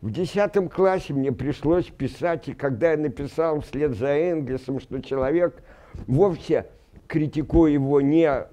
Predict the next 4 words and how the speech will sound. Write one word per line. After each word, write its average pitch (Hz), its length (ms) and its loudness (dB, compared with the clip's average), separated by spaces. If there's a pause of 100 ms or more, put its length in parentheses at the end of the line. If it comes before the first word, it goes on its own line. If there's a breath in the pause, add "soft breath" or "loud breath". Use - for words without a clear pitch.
только 160 380 4
собрание 151 640 0
белковых 151 760 2
тел, 190 380 2